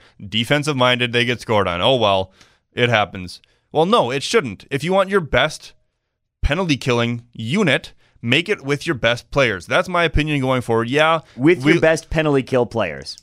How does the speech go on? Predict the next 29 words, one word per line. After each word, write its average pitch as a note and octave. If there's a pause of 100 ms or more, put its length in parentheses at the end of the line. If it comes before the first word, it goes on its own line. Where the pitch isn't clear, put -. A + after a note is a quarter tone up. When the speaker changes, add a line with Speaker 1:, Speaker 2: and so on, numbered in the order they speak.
(400)
Speaker 1:
Right, C#3+
and C3
I D3+
think C#3
that A#2+
will D#3
be B2+
your B2
best A2+
players. A2
I B2+
think D3
Wheeler C#3+ (140)
is B2+
the A#2+
best B2
penalty B2+
killer A#2
on A2
the A2
Winnipeg G#2+
Jets, - (600)
th-, B2+
in, B2
by A2
the A#2
style A2+
he A2
plays. F#2+